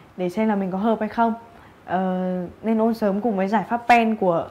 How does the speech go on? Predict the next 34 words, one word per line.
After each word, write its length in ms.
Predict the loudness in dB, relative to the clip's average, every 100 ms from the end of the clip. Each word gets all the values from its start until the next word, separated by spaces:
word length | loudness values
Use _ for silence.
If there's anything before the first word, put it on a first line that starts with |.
| -12 -10
hệ 160 | -8 -6
thống 140 | -4
giáo 100 | -2
dục 140 | 0
Học 160 | -2 -4
Mãi 320 | -4 -2 -4 -4
để 140 | -4
xem 380 | -4 -4 -4 -2
là 280 | -2 -2 -2 -4
mọi 120 | -8
người 180 | -6 -6
có 180 | -4 -6 -2
thích 260 | -4 -4 -16 -20 -12
hay 140 | -2 0
là 80 | 0
mọi 100 | 0
người 140 | 0
có 40 |
cảm 200 | 0 -2
thấy 280 | 0 0 0
là, 360 | 0 -2 -4 -6 -12 -20 -20 -20 -20 -10
ừm, 360 | -6 -4 -4 -2
ok, 220 | -2 0
mình 400 | 2 2 2 0
cảm 180 | -2 -2
thấy 80 | -2
mình 180 | 0 -2
học 100 | -2
ở 60 |
đây 120 | -2 0
mình 380 | -2 -4 -4
rất 140 | -2 -2
là 260 | -2 -2 -2
kiểu 300 | -2 -2